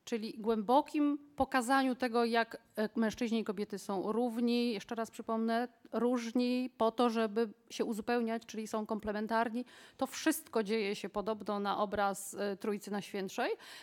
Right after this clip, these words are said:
W związku z tym jest to taka tajemnica, że można by, e, długo nad tym spędzić,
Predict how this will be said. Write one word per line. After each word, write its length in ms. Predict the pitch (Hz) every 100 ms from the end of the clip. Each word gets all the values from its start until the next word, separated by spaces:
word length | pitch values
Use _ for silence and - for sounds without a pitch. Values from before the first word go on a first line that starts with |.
| -
W 40 |
związku 300 | 233 269 269
z 40 | 240
tym 160 | 254
jest 140 | 233 233
to 80 |
taka 280 | 226 240 269
tajemnica, 540 | 254 240 233 226 247 247
że 120 | 240
można 460 | 226 220 233 233
by, 340 | 220 208 208 214 - - - -
e, 140 | 220
długo 300 | 202 269 247
nad 200 | 233 226
tym 140 | 233
spędzić, 640 | 214 - 208 208 214 269